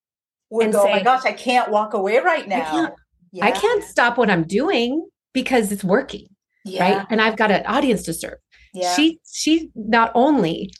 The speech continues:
Speaker 2: asked, she accepted, she's receiving, and she's currently on her love sabbatical while we're taking care of her business baby. <laughs>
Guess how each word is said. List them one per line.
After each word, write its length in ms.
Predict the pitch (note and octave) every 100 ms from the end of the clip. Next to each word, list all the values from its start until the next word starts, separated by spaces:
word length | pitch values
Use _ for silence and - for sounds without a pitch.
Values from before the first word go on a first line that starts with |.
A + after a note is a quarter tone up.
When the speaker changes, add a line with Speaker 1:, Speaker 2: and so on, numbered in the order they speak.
| -
Speaker 2:
asked, 600 | G#3 G#3 - - - - _ _
she 260 | - - B3
accepted, 680 | E3+ - - B3 - - - _ _
she's 300 | - C4+ G#3+
receiving, 720 | G3+ G3 - C4+ F3+ D#3+ - - -
and 100 | G3
she's 240 | B3 G#3
currently 560 | - - D4+ C#4 F#3 E3
on 240 | - G#3 A#3
her 100 | A3
love 220 | G3 G#3+
sabbatical 480 | A3+ G3 F3+ F#3 F3
while 200 | F3 D#3+
we're 180 | G#3+ D#4+
taking 280 | C4+ B3+ A3
care 160 | G#3+
of 100 | G#3 G#3
her 160 | G#3
business 400 | F#3+ G#3+ G#3 G#3+ E3+
baby. 380 | G3 G3 - -
<laughs> 540 | A3+ - E4+ B3+ A#3